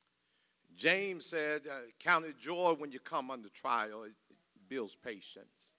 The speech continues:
Doctor King said it this way, "If you can't find something worth dying for, you ain't,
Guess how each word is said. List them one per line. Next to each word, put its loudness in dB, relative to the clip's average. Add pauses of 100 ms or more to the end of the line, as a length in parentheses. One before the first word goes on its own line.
(1800)
Doctor 6
King -2
said 0
it -8
this 0
way, 0 (840)
"If -20
you -20
can't 6
find 6 (160)
something -4
worth 2
dying 6
for, -8
you -14 (240)
ain't, -12